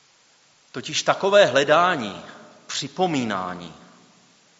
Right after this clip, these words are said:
jak by bylo napsáno v páté Mojžíšově,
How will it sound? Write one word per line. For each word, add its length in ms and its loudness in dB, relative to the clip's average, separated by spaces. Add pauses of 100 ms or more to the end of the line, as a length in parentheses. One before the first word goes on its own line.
(300)
jak 180 -12
by 220 -14 (1200)
bylo 280 -16
napsáno 600 -8
v 120 -20
páté 420 -14
Mojžíšově, 720 -16